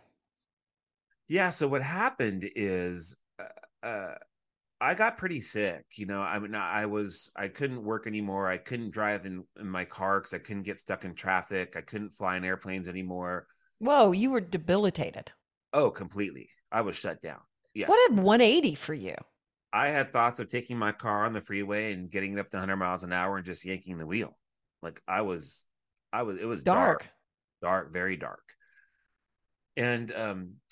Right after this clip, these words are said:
Speaker 1: my mom and dad and my brother, who were amazing, leaned in and loved on me a lot. And then, uh, I ended up meeting an amazing therapist, and I call her my expensive friend.
Speaker 2: <laughs>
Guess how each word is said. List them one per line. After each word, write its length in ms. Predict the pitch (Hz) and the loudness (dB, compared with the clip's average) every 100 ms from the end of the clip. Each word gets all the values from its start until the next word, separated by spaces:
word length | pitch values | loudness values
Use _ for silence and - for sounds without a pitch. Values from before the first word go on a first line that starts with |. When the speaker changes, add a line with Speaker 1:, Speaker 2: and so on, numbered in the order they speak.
| - | -2
Speaker 1:
my 120 | 139 | 2
mom 220 | 160 170 | 2 2
and 80 | 156 | 4
dad 220 | 131 127 | 6 6
and 80 | 127 | 4
my 100 | 110 | 0
brother, 440 | 101 110 110 113 | 2 2 2 0
who 120 | 113 104 | 2 0
were 160 | 104 | 0
amazing, 720 | - 104 104 98 87 104 120 | -2 -2 -2 -2 -4 -4 -4
leaned 260 | 98 104 95 | -4 -2 -2
in 300 | 98 95 107 - | -2 -2 -4 -8
and 280 | 98 87 87 | -8 -8 -4
loved 280 | 95 90 | -2 -2
on 120 | 95 92 | -4 -4
me 240 | 90 90 | -6 -6
a 120 | 95 | -6
lot. 340 | 92 87 90 - | -4 0 -2 -2
And 140 | 98 | -4
then, 360 | 98 98 95 92 | -4 -4 -4 -8
uh, 260 | - 85 73 - | -10 -8 -8 -6
I 160 | - 104 | -4 -2
ended 200 | 104 110 | -2 -2
up 140 | 107 - _ _ | -2 -4 _ _
meeting 300 | 107 101 101 | -8 -6 -4
an 80 | 98 | -4
amazing 400 | 98 101 101 113 | -4 -4 -4 -6
therapist, 720 | 98 117 160 71 - - - - _ _ _ - | -2 2 2 0 -8 -8 -8 -14 _ _ _ -8
and 300 | 82 85 82 | -6 -6 -6
I 60 | 90 | -8
call 220 | - 117 | 0 0
her 80 | 117 | 0
my 180 | 110 101 | 0 -2
expensive 540 | 92 - 107 101 90 | -2 -2 -2 -2 -8
friend. 420 | - 80 85 131 123 _ _ _ _ _ | -6 -4 -4 -6 -14 _ _ _ _ _
Speaker 2:
<laughs> 220 | - - | -8 -4